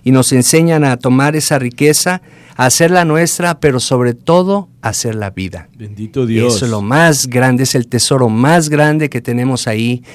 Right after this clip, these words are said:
Speaker 1: en el instituto, que nos enseñan cómo de esa riqueza hacerla parte de tu vida y enriquecer tu vida y todos los que están a tu alrededor.
Speaker 2: Bendito Dios. ¿Y cuáles son algunos de los requisitos? O sea,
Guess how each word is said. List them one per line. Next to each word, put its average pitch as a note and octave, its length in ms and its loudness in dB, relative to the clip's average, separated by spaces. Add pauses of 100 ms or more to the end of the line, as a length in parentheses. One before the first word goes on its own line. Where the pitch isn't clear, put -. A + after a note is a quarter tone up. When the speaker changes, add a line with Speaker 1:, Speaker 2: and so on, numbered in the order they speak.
(140)
Speaker 1:
en A2+ 120 -2
el A#2 120 2
instituto, E3+ 760 0 (240)
que B2+ 140 0
nos A#2+ 180 0
enseñan C#3 520 2
cómo F3 520 2 (220)
de B2 100 2
esa D3+ 220 2
riqueza D#3 640 0
hacerla C#3 600 -4
parte D#3 380 -2
de A#2 120 -2
tu A2 160 -8
vida C#3+ 260 -2
y B2 120 -6
enriquecer G#2+ 560 -6
tu A2 160 -8
vida D3 340 -4 (340)
y A2+ 140 -12
todos C#3 480 0
los A2 120 -6
que - 60 -14
están A#2 180 -4
a A2+ 80 -4
tu - 120 -8
alrededor. F#2 340 -8 (220)
Speaker 2:
Bendito A2 420 -14
Dios. C3+ 240 -6
¿Y C3 60 -12
cuáles A#3 260 -10
son A#3 180 -10
algunos E3 920 -4
de B2 100 -6
los A2+ 160 -4
requisitos? A2+ 640 -12
O - 40 -16
sea, B2 160 -6